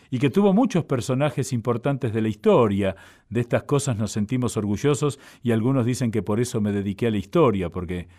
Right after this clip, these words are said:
estamos muy orgullosos de la historia y a veces el presente se complica un poco, pero Carlos Gardel era de Racing,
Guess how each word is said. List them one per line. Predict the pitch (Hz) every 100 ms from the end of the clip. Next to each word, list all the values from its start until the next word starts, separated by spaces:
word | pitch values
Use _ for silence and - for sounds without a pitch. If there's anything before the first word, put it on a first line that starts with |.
| _ _ 104
estamos | - 123 113
muy | 120 127
orgullosos | 113 107 127 120 110
de | 113
la |
historia | 117 - 117 117
y | 113
a | 101
veces | 107 110 101
el | 101
presente | 98 98 113 110 104
se | 107 95
complica | 95 107 107
un | 98
poco, | 92 123 98 90
pero | - 85 80 - - - _
Carlos | - 123 120 98
Gardel | 107 104 113 117
era | 104 95
de | 98
Racing, | 101 123 113 - 107 107 110